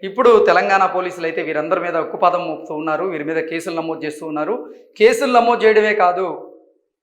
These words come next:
వీరిని ఫార్టీ వన్ ఏ కింద నోటీసులు ఇచ్చి విచారణకి హాజరవ్వాల్సిందిగా కోరుతున్నారు. నాకు తెలిసి విచారణలో గనక వీరు సహకరించకపోతే అరెస్ట్ చేసేటువంటి అవకాశం కూడా ఉంటది.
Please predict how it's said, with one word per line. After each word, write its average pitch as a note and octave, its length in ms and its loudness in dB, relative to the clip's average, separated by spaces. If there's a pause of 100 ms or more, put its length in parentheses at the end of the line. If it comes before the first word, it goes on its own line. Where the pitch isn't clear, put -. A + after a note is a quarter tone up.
(500)
వీరిని B3 360 4 (680)
ఫార్టీ B3+ 280 2
వన్ B3 200 0
ఏ G#3 200 2
కింద G3 160 -4
నోటీసులు G3 460 -2
ఇచ్చి G3+ 220 -4 (420)
విచారణకి G#3+ 640 0
హాజరవ్వాల్సిందిగా F3+ 840 0
కోరుతున్నారు. E3 920 -6 (220)
నాకు G3+ 140 4
తెలిసి A3+ 280 -4 (520)
విచారణలో A#3+ 540 2
గనక G3+ 280 -2
వీరు F3+ 180 -8
సహకరించకపోతే E3 1040 -8
అరెస్ట్ F3+ 300 -2
చేసేటువంటి F#3 440 0
అవకాశం F3 520 0
కూడా E3+ 200 0
ఉంటది. C3 320 -6